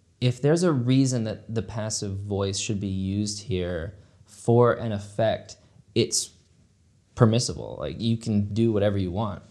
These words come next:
And so I think understanding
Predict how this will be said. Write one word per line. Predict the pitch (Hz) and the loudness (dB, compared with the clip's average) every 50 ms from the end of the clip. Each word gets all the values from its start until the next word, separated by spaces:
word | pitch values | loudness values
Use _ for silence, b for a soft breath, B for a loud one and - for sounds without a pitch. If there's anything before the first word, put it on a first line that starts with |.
| - - - | -20 -18 -10
And | - 104 107 104 101 98 98 98 - B B B B B B B B B B B B _ _ - | -6 -4 -4 -2 -2 -2 -4 -6 -8 B B B B B B B B B B B B _ _ -8
so | - - - - 131 120 117 113 - - | -6 -2 4 6 8 8 8 6 2 -2
I | 120 120 | -6 -6
think | - - 185 185 - - - | -4 -2 -2 -4 -2 -2 -2
understanding | 147 143 135 131 131 - - 131 123 120 120 117 110 107 107 104 104 104 104 | -2 0 0 0 0 -2 -2 -2 -2 -2 -2 -2 -2 -2 0 -2 -2 -2 -6